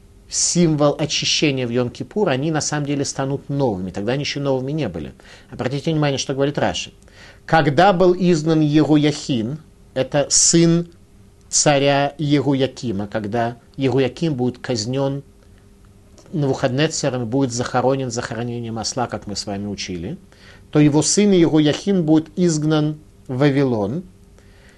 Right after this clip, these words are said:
и небольшое количество храмовой утвари вместе с ним. Тогда сломала армия Навуходнецера часть стены возле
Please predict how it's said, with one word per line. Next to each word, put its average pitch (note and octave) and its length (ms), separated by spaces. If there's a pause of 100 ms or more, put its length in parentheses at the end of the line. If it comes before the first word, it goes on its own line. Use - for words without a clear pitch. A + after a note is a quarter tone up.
(200)
и F#3+ 480
небольшое D#3+ 720
количество D#3 600
храмовой D3 600
утвари C#3 480
вместе B2 380
с - 160
ним. G2+ 340 (1080)
Тогда D#3 560
сломала E3 880
армия D#3 440
Навуходнецера D3 1300 (880)
часть - 500
стены D#3+ 560
возле D3 720